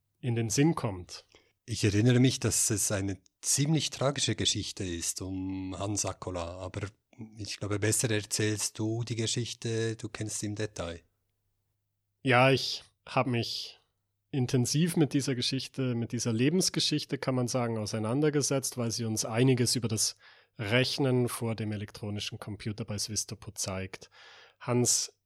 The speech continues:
Speaker 1: Akkola war nämlich Geodät, ähm, im ausgehenden neunzehnten Jahrhundert geboren und neunzehnhundertzehn wurde er von der Landestopographie an den Klöntaler See im Kanton Glarus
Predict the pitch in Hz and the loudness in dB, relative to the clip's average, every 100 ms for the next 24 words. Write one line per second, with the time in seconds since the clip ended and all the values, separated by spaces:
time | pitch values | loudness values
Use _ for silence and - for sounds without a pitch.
0 | _ 131 131 151 135 123 113 117 117 110 | _ 0 4 6 6 6 4 2 2 0
1 | 110 - - 117 104 117 127 180 190 - | -2 -6 -4 -2 0 2 4 4 0 -8
2 | - _ _ _ _ 127 120 117 120 117 | -10 _ _ _ _ -4 0 0 0 0
3 | 113 107 107 - 123 117 - 113 110 107 | -2 -2 -6 -6 -2 0 0 0 2 2
4 | 120 117 120 120 113 104 110 - 104 123 | 2 2 -2 -2 -4 -4 -4 -6 -6 4
5 | 127 165 165 131 127 120 123 123 123 110 | 6 8 8 6 2 2 2 2 0 0
6 | 110 107 - 127 131 143 143 - - - | -2 -4 0 4 4 4 2 -4 -20 -20
7 | _ - 117 117 113 110 107 104 - _ | _ -4 -2 -2 -2 -2 -2 -4 -10 _
8 | _ - _ - 113 107 110 127 135 - | _ -20 _ -8 -2 0 2 4 4 2
9 | - 127 120 113 113 - 110 117 101 104 | -2 -4 -4 -4 -6 -4 -4 -4 -6 -6
10 | 101 101 - _ - 135 165 165 156 156 | -6 -8 -12 _ -2 4 4 4 4 4
11 | 147 - 147 143 143 110 - 110 - 107 | 4 2 2 2 0 -4 -6 -6 -6 -6
12 | 107 117 139 139 131 - - | -4 -2 0 0 0 -2 -6